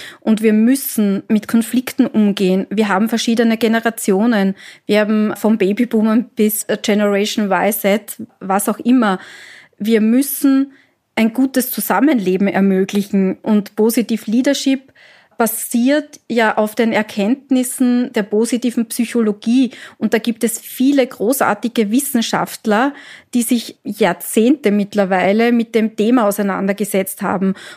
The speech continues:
Und wir haben jetzt die großartige Chance, diese Erkenntnisse für die Führung zu nutzen. Und darüber bin ich unglaublich dankbar, weil es mir einfach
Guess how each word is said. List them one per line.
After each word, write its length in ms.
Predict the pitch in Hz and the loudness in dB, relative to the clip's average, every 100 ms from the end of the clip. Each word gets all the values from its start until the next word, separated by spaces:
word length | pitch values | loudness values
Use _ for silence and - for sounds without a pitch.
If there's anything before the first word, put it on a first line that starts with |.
| - | -6
Und 160 | 226 | -4
wir 140 | 233 247 | 0 0
haben 100 | 240 | 0
jetzt 200 | 226 226 | -2 -8
die 40 | |
großartige 680 | - 220 269 226 220 220 208 | -2 0 2 0 -2 -2 -2
Chance, 640 | - 196 254 302 - - _ - | -2 0 2 0 -4 -12 _ -6
diese 180 | 226 226 | -2 0
Erkenntnisse 680 | 196 214 208 233 247 247 226 | 0 0 -2 0 -2 0 -2
für 160 | - | -2
die 100 | 214 | -2
Führung 400 | 190 254 294 226 | -2 -2 0 0
zu 160 | 220 208 | 0 -2
nutzen. 500 | 190 185 - 196 185 | -2 -2 -4 -2 -2
Und 200 | - 196 | -4 -4
darüber 320 | 180 196 196 | -2 -2 -2
bin 160 | 196 196 | -2 -4
ich 160 | 190 226 | -2 0
unglaublich 500 | 247 196 190 185 - | 0 0 -2 -6 -4
dankbar, 540 | 202 214 - 180 185 | -2 -2 -2 -4 -2
weil 100 | 190 | -4
es 120 | - | -4
mir 140 | 202 - | -6 -4
einfach 440 | 196 - 190 | -6 -4 -6